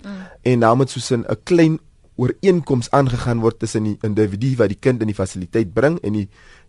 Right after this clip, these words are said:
Speaker 2: en die fasiliteit bestuur self. Dat hulle weet, dis my regte, dis my verpligtinge. En as jy nie jou verpligtinge nakom nie, dan moet die instansie onmiddellik die polisie in kennis stel en sê, "Dis ons beleid en die persoon is besig om die beleid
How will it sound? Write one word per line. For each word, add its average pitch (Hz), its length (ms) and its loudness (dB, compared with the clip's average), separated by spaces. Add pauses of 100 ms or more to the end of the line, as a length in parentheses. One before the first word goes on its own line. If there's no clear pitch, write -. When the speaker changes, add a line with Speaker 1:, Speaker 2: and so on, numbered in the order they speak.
Speaker 2:
en 113 100 2
die 113 100 0
fasiliteit 113 600 0 (340)
bestuur 127 560 2
self. 113 480 2 (440)
Dat 107 200 2
hulle 120 220 6
weet, 113 240 2
dis 127 220 2
my 117 180 6
regte, 113 360 4
dis 110 180 2
my 120 100 2
verpligtinge. 107 680 0 (440)
En 123 140 4
as 117 100 4
jy 123 120 6
nie 156 80 4
jou 160 100 6
verpligtinge 143 580 2
nakom 113 340 4
nie, 120 100 2
dan 110 140 4
moet 107 140 -2
die 101 200 -8
instansie 113 680 0 (920)
onmiddellik 135 480 4
die 120 60 -8
polisie 120 480 -4 (260)
in 123 80 -2
kennis 127 320 2
stel 123 220 6
en 110 80 2
sê, 117 300 2
"Dis 139 200 2
ons 156 140 0
beleid 117 380 4 (420)
en 123 300 4 (100)
die 117 180 0
persoon 139 320 2
is 113 100 2
besig 120 200 0
om 127 80 0
die 113 100 -2
beleid 117 340 4